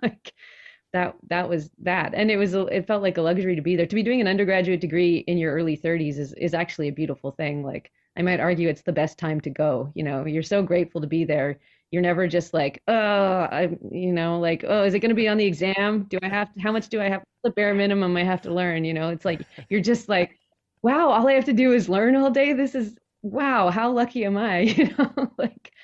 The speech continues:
so it really wasn't, I mean, I guess I did at the time see it as a kind of m-,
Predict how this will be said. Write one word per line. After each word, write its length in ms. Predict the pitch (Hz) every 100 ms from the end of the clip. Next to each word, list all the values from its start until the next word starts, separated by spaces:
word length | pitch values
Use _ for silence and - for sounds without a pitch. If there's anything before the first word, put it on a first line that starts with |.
| - - - - _
so 480 | - 233 220 208 - _ -
it 140 | 226
really 280 | 233 269 277
wasn't, 480 | 208 208 214 185 - -
I 80 | 254
mean, 120 | 277
I 80 | 269
guess 220 | 294 349
I 100 | 311
did 260 | 175 185
at 80 | 196
the 80 | 190
time 240 | 208 202
see 220 | 202 185 180
it 80 |
as 160 | 196 185
a 60 | 196
kind 220 | 208 202
of 120 | 180
m-, 160 | 170